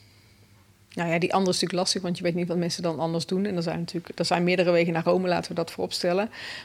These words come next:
Maar even g-, zo chargerend zou ik wel durven zeggen dat mensen die met haptotherapie in aanraking komen, veel bewuster met hun eigen patronen omgaan en veel meer leren over hun eigen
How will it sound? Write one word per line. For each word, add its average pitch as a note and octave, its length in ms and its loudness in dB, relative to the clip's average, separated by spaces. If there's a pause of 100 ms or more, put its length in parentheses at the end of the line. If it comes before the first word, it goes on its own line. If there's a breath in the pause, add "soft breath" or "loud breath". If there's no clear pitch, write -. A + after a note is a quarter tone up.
Maar - 240 -2
even F#3 260 6
g-, F3+ 320 -2
zo F3 220 4
chargerend F#3 640 4
zou F#3 200 8
ik - 60 -2
wel F3+ 140 8
durven F3 280 6
zeggen F#3 300 2
dat E3+ 140 2
mensen F3+ 300 0
die E3 340 4
met E3+ 160 -2
haptotherapie G#3 560 0
in F#3+ 80 0
aanraking F3+ 420 0
komen, F3+ 360 2 (560 loud breath)
veel F#3 260 6
bewuster F#3 560 6
met F3 180 6
hun F#3 100 4
eigen F3 240 6
patronen F3+ 400 2
omgaan F3 400 0
en E3 100 -2
veel F3 180 0
meer F3 140 4
leren F3+ 460 6
over F#3 320 6
hun F3+ 160 2
eigen F3 520 0